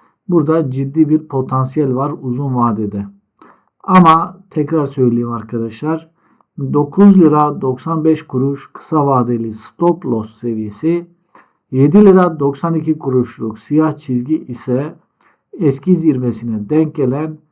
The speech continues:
çanak katlama destek seviyesi diyebiliriz.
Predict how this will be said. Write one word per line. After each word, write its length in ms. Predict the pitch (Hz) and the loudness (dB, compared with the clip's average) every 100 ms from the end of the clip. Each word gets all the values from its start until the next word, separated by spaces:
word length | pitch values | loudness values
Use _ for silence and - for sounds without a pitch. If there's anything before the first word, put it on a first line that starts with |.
| _ _ _ - | _ _ _ -10
çanak 640 | - 170 139 147 143 _ - | -2 0 0 -2 -8 _ -8
katlama 760 | 143 135 135 123 143 143 - | -4 -4 -4 -4 -4 -6 -8
destek 680 | 123 123 127 123 139 139 135 | -8 -4 -4 -4 -6 -6 -6
seviyesi 840 | - 123 113 117 110 - 143 139 - 127 | -4 -2 -2 -4 -8 -6 -6 -6 -12 -4
diyebiliriz. 840 | 120 131 127 117 120 123 139 - | -2 -2 -4 -4 -2 -2 -4 -10